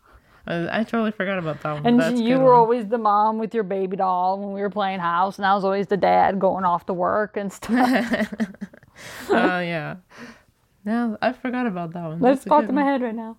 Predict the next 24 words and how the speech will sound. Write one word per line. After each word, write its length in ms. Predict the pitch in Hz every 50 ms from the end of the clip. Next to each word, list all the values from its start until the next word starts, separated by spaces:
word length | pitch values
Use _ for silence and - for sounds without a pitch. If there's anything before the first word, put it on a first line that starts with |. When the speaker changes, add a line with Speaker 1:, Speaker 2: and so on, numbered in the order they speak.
| _
Speaker 1:
Yeah. 320 | - 208 220 214 202 190 185 175 170 _ _ _ _ _ _ _ _ _ _ _ _ _ _ _ - - _ _ _ - 220 -
Um, 640 | 175 175 175 180 180 180 180 180 185 180 180 170 - _ _ _ _ _ _ _ _ _ _ _ _ _ _ -
the 160 | 165 160 156
next 420 | 151 170 196 208 - - - -
one 680 | 226 208 170 156 147 147 151 151 160 170 180 - 143
was, 480 | 143 147 151 147 151 151 147 147 - - - -
I 200 | 170 175 180 190
remember 320 | 196 185 202 202 196 190
you 120 | 180 185
were 160 | 196 196 196 180
z-, 220 | 165 170 175 180 -
very 500 | 175 180 180 185 185 185 185 185 180 180 180
picky 400 | - 175 151 - 147 151 147 143
with 220 | 139 139 131 - _ _ -
a 60 | -
lot 200 | 151 139 135 120
of 100 | 143 135
foods, 600 | - _ - 139 135 123 110 - - - - - _ _ _ _ _ _ _ _ _ _ _ -
growing 360 | 160 151 143 143 139 135 139
up. 260 | 135 131 123 117 -
Like, 280 | 151 151 143 - - -
the 80 | - 165
specific 540 | - - - 220 220 - 240 220 254 - -
ones 360 | 175 170 175 180 185 180 175